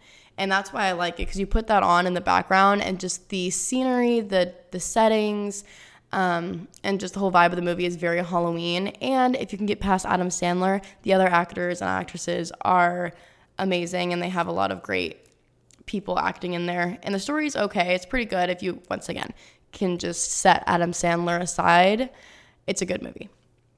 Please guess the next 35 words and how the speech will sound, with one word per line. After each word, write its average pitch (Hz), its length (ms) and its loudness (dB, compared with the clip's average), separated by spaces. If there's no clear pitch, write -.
And 208 80 -4
I 202 40 -4
haven't 208 220 -2
watched 185 240 0
it 196 80 -4
yet 185 200 -4
this 190 200 -6
year, 175 340 4
but 165 640 -2
I 185 140 0
am 175 100 0
looking 175 240 -4
forward 190 360 -2
to 196 140 -2
it. 226 140 2
I 190 120 2
watched 180 300 2
it 190 120 -4
on 180 260 0
Halloween 214 640 -4
last 240 360 -6
year. 294 340 -2
Um, 190 220 2
and 196 40 -4
it 220 60 -2
was 262 120 -4
great. 277 140 0
I - 140 4
literally 220 300 0
spent 220 200 -2
Halloween 190 300 2
by 196 80 -4
myself 180 360 0
last 196 300 -2
year, 226 400 -2